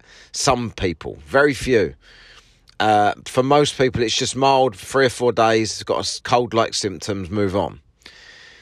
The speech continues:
But we ignored this in the West, and we started panicking and locking everything down. And people, uh, "Give it two weeks, give it two weeks." It's always a lag. This is what you hear.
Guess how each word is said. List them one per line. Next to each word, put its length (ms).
But 120
we 160
ignored 440
this 280
in 120
the 80
West, 320
and 80
we 140
started 320
panicking 500
and 100
locking 300
everything 460
down. 420
And 140
people, 400
uh, 240
"Give 140
it 100
two 220
weeks, 320
give 140
it 80
two 200
weeks." 400
It's 100
always 320
a 140
lag. 280
This 200
is 80
what 120
you 120
hear. 160